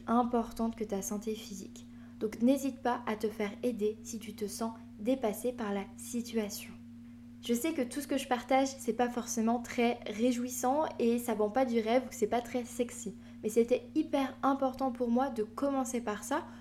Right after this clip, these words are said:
pour déjà savoir si tu te sens concerné ou pour te donner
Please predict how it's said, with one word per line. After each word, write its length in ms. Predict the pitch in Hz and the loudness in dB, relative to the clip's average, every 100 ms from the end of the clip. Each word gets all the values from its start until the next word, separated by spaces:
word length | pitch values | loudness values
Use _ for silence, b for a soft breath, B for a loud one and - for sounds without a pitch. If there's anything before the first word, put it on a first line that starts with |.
| B | B
pour 160 | 247 | 0
déjà 380 | 240 247 254 254 | 4 4 4 2
savoir 480 | - 247 220 240 240 | 0 -2 2 2 0
si 120 | - | -4
tu 160 | 208 - | -12 -8
te 120 | - | -4
sens 240 | 214 220 202 - | -2 -2 -6 -2
concerné 760 | 277 294 285 247 233 247 339 B B B B | 0 0 0 4 6 6 2 B B B B
ou 240 | 254 285 330 | 4 6 4
pour 400 | - 262 262 - | 2 2 2 2
te 80 | 240 | 0
donner 480 | 214 226 233 269 | 2 4 4 4